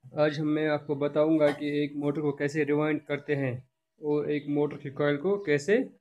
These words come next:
रिवाइंड करते हैं। ये फर्मा है जिसमें हम मोटर की कॉइल को रिवाइंड करते हैं।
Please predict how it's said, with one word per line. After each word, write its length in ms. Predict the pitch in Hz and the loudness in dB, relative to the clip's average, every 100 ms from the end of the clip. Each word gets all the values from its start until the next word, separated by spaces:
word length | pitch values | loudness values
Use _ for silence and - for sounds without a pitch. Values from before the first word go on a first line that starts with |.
| _ | _
रिवाइंड 300 | 143 143 135 | -4 0 0
करते 260 | 135 127 131 | -2 -4 -6
हैं। 160 | 120 120 _ _ _ _ _ _ _ _ _ - | -10 -12 _ _ _ _ _ _ _ _ _ -8
ये 220 | 143 165 180 175 - | 2 6 6 4 2
फर्मा 280 | 165 170 147 | 4 6 4
है 160 | 123 117 - _ _ _ - | 2 -4 -12 _ _ _ -18
जिसमें 280 | 139 - 156 | -8 -2 0
हम 80 | 147 | 2
मोटर 300 | 151 151 147 | 2 2 -2
की 200 | 147 214 285 - _ | -2 -2 -2 -6 _
कॉइल 160 | - 143 | -2 2
को 80 | 143 | 4
रिवाइंड 380 | 139 143 139 135 | 4 4 2 0
करते 260 | 127 135 | -4 -2
हैं। 160 | 127 120 | -2 -4